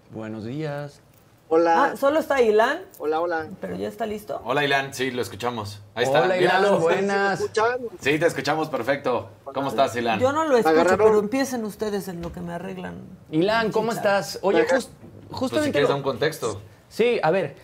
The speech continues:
Speaker 1: después de este juicio, ¿no? De seis semanas, eh, delibera el jurado durante tres días y llegan a este veredicto final, que bueno, en algunos medios lo mencionaron como un veredicto final mixto, pero realmente el que se ve más beneficiado y el que realmente ganó el
Speaker 3: Sale
Speaker 1: juicio
Speaker 3: ganón,
Speaker 1: fue
Speaker 3: como
Speaker 1: Johnny
Speaker 3: dije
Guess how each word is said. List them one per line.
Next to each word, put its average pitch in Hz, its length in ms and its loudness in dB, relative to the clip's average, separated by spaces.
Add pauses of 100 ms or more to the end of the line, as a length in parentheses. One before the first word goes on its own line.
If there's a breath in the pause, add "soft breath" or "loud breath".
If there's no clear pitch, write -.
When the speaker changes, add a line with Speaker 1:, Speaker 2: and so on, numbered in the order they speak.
(160 loud breath)
Speaker 1:
después 269 280 2
de 285 60 2
este 254 140 -2
juicio, 180 320 0
¿no? 175 300 -2
De 165 120 -2
seis 190 160 0
semanas, 196 560 -2 (100)
eh, 147 320 2
delibera 175 580 2
el 165 140 -2
jurado 175 360 0
durante 147 360 0
tres 190 260 0
días 226 380 -2
y 160 140 -4
llegan 185 300 0
a 185 40 0
este 185 140 -2
veredicto 156 380 2
final, 170 380 -2 (380 loud breath)
que 165 60 -4
bueno, 170 300 0 (320 loud breath)
en 175 100 0
algunos 220 340 0
medios 226 480 0
lo 175 120 0
mencionaron 170 400 -2
como 160 240 0
un 185 160 0
veredicto 170 440 0
final 156 500 -2
mixto, 202 440 -2
pero - 160 0
realmente 185 480 2
el 180 100 -2
que 127 120 -4
se 131 100 -6
ve 143 80 2
más 151 240 0
beneficiado 147 540 0
y 139 60 0
el 120 100 -6
que 123 80 -10
realmente 180 460 0
ganó 202 200 4
el 330 80 4
Speaker 3:
Sale - 140 2
Speaker 1:
juicio 233 180 4
Speaker 3:
ganón, 269 340 2
Speaker 1:
fue 185 200 2
Speaker 3:
como 208 100 4
Speaker 1:
Johnny 185 140 4
Speaker 3:
dije 165 100 2